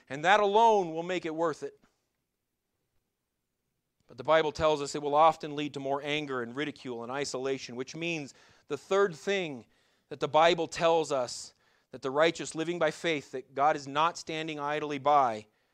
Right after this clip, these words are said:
looks like. It's what Peter says in First Peter, beginning in chapter four, verse twelve. He says, "Beloved, do not be surprised at the fiery trial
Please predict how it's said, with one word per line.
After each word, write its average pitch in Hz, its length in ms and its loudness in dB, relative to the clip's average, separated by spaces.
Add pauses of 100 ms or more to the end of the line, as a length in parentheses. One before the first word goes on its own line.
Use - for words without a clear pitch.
(140)
looks 165 340 0
like. 101 400 -10 (640)
It's - 100 -18
what 147 180 -6
Peter 156 260 -2
says 143 340 0
in 123 120 -6
First 151 340 -4
Peter, 127 240 -6
beginning 127 400 -8
in 120 160 -10 (580)
chapter 135 360 -2
four, 147 280 0
verse 127 280 -4
twelve. 120 580 -4 (1400)
He - 80 -18
says, 135 180 -4
"Beloved, 147 480 2
do 170 140 -8
not 180 240 -2
be 175 140 -4
surprised 170 720 0
at 139 80 -14
the 139 80 -10
fiery 156 460 0
trial 165 580 0